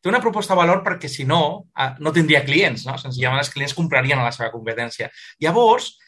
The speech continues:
pues, aquesta proposta de valor pot ser preu, pot ser, eh, que està molt proper al client, molt, pot ser expertesa, pot ser el nom que té, no? Però, clar, quan vas a internet,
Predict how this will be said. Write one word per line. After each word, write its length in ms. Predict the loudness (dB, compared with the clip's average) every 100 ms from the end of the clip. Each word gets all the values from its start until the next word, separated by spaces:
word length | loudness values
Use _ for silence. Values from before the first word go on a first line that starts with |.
| _ _ -2
pues, 300 | 0 2 0
aquesta 240 | -2 -2
proposta 300 | -2 -4 -2
de 80 | 2
valor 220 | 4 2 0
pot 180 | -6
ser 320 | -2 -2 -2 -4
preu, 560 | -4 -2 -2 -4 -8 -16 _ _ _ _ _ -4
pot 160 | -2
ser, 140 | 0 0 2
eh, 400 | 4 4 4 0
que 80 | -4
està 360 | 2 2 2 -6 -6
molt 260 | -2 0
proper 240 | -2 -2 -2
al 140 | -2
client, 400 | -6 -2 -2 -2
molt, 300 | -2 -2 -4 -8
pot 160 | -6
ser 160 | -2 -4
expertesa, 760 | -2 -2 0 0 0 2 -2 -2
pot 180 | -8
ser 160 | 0 0
el 160 | 0 0
nom 260 | 0 0 -2
que 120 | -4 -4
té, 140 | 0 0 -2
no? 300 | -6 -10 _ _ _ -20 -20 -8
Però, 160 | -4
clar, 220 | 0 0
quan 180 | 0 -2
vas 200 | -4 -6
a 80 | -6
internet, 500 | -6 -4 -4 -6 -8